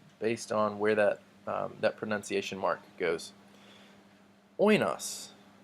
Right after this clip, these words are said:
Oinos. Now, what we see in this word oinos is a smooth breathing mark, so it doesn't get an H, it doesn't get pronounced, but it does tell us that the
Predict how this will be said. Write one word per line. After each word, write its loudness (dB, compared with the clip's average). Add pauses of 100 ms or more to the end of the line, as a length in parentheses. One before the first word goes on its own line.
Oinos. 0 (120)
Now, 4 (120)
what 2
we -2
see 0
in -2
this -2
word 2 (100)
oinos 2 (680)
is -2
a -2 (300)
smooth -2
breathing 2
mark, 0
so 0
it -6
doesn't 2
get 0
an -6
H, -6
it -12
doesn't 0
get -8
pronounced, -6 (420)
but 8
it -6
does 6
tell 6
us 4 (380)
that 2
the -4